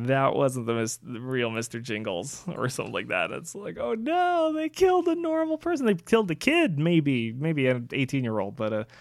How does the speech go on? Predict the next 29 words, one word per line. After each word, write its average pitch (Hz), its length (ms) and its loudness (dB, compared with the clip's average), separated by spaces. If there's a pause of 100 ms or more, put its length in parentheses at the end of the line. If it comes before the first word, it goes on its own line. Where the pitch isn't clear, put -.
(100)
another 180 320 6
person 160 600 0
they 143 140 6
didn't 160 460 4
want 147 340 0
to 131 120 2
kill, - 340 -6
not 123 220 0
the 160 80 -2
person 143 340 0
that 120 120 2
was 123 160 0
attacking 120 460 -2
them. - 160 -8 (800)
Meanwhile, 135 500 6
Montana 131 800 4
and 110 320 -2
Ray 131 480 4
have 127 240 0
made 127 260 4
it 127 120 4
all 127 180 4
the 131 80 0
way 131 140 4
back 127 300 0
to 127 280 2
the 120 220 2
bicycle, 131 640 4
uh, 123 320 4